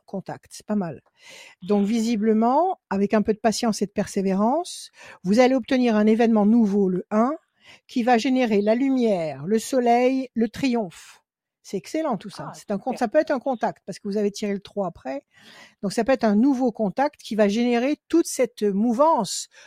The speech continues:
Speaker 1: tout cet élan extrêmement lumineux, extrêmement positif. Quelle est votre
Speaker 2: D'accord.
Speaker 1: question, ma chère Lydia ?
Speaker 2: Alors, euh, moi, j'ai deux questions qui me taraudent. Alors, la première,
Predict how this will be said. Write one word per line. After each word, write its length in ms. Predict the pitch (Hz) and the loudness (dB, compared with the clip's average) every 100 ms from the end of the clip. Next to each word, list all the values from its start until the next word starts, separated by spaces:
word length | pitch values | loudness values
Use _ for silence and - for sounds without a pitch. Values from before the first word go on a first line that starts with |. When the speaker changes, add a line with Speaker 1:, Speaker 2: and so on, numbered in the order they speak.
| _ | _
Speaker 1:
tout 100 | 285 | -4
cet 300 | - 247 - | -2 -2 0
élan 260 | 233 254 285 | -2 0 -4
extrêmement 540 | 220 - 233 233 269 _ _ | -6 -6 -4 -4 -6 _ _
lumineux, 500 | 202 240 240 226 269 | 0 2 4 2 0
extrêmement 380 | 262 - 226 233 | -4 -6 -4 -2
positif. 680 | 220 220 214 - 151 - - _ _ _ _ | -2 -4 -4 -8 -18 -18 -20 _ _ _ _
Quelle 160 | 285 | 2
est 60 | 302 | 4
votre 200 | 277 269 | 0 -4
Speaker 2:
D'accord. 120 | 247 | -6
Speaker 1:
question, 300 | 247 - 320 | -6 -8 -8
ma 100 | 269 | -6
chère 180 | 214 247 | -6 -4
Lydia ? 460 | 226 190 196 147 135 | -6 -6 -6 -8 -8
Speaker 2:
Alors, 340 | 214 226 208 | -6 -6 -6
euh, 440 | 220 208 202 202 196 | -10 -10 -12 -10 -10
moi, 180 | 202 302 - | -10 -10 -10
j'ai 120 | 196 | -10
deux 220 | 160 294 | -10 -10
questions 340 | 320 302 - 269 | -10 -10 -10 -14
qui 120 | - | -14
me 80 | 226 | -12
taraudent. 380 | 220 185 247 330 | -10 -8 -8 -8
Alors, 160 | 180 | -10
la 120 | 175 175 | -10 -12
première, 420 | - 226 226 | -14 -12 -12